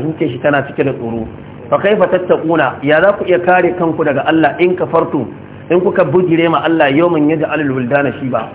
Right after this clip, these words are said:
Ranar da saboda bala'i karamin yaro zai tsaya gaban Allah ya yi furfura.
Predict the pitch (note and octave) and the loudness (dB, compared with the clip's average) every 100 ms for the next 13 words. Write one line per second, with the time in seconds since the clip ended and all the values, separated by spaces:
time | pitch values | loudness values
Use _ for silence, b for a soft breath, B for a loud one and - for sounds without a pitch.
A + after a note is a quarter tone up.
0 | - - - C3 D3 F3+ E3+ D#3 F3 E3 | -16 -18 -12 0 2 4 0 0 0 2
1 | D3+ C3+ D3+ E3 D#3 D3 D3+ D#3+ D#3+ E3 | 2 2 4 2 0 0 2 2 4 4
2 | D3+ D3 D#3+ D#3 C#3 B2 C3+ D3 D#3 C3 | 2 0 0 2 2 2 2 2 2 4
3 | B2 B2 A#2+ A2+ A#2+ | 4 4 0 -4 -6